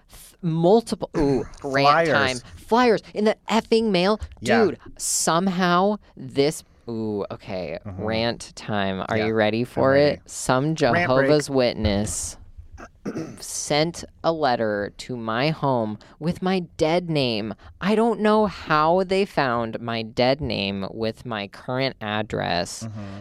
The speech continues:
Speaker 1: but then it was just like, "He-, if you wanna find love, here's how to find it. And in this religion, Jesus is here for you if you just come to him." And it's like salt in the wound,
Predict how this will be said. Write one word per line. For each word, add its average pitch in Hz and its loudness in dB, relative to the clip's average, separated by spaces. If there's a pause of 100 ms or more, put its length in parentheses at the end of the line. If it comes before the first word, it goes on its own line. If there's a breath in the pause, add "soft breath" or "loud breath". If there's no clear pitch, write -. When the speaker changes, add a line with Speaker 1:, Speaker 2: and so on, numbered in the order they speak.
Speaker 1:
but 180 0
then 190 2
it 185 0
was 175 -2
just 180 -6
like, 170 0 (500 soft breath)
"He-, - -18
if - -14
you 185 -8
wanna 160 -12
find 135 -20
love, 151 -2
here's 165 -2
how 156 -2
to 147 0
find 143 -6
it. 131 -2
And 151 -2
in 160 -4
this 170 -4
religion, 143 -4 (320 soft breath)
Jesus 170 -6
is 131 -8
here 156 -6
for 143 -8
you 139 -6
if 165 -6
you 165 -8
just 151 -10
come 160 -8
to 147 -4
him." 139 -4 (440 loud breath)
And 190 -6
it's 175 -10
like 185 -2 (1000)
salt 175 2
in 160 -4
the 165 0
wound, 143 2